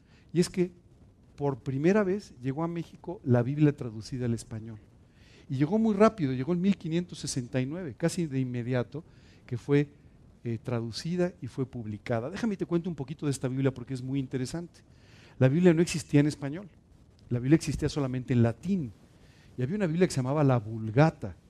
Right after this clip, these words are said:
es decir, una Biblia que había sido traducida al latín vulgar. Latín vulgar no es porque fueran vulgares los que la tradujeron, sino porque era el latín coloqui-, coloquial, ¿de acuerdo? No era el latín oficial que se usaba en los documentos, sino era el latín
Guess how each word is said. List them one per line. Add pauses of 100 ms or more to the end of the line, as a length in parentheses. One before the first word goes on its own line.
es
decir, (320)
una
Biblia
que
había
sido
traducida
al
latín
vulgar. (520)
Latín
vulgar
no
es
porque
fueran
vulgares
los
que
la
tradujeron, (500)
sino
porque
era
el
latín
coloqui-,
coloquial, (300)
¿de
acuerdo?
No
era
el
latín
oficial (280)
que
se
usaba
en
los
documentos, (220)
sino
era (120)
el
latín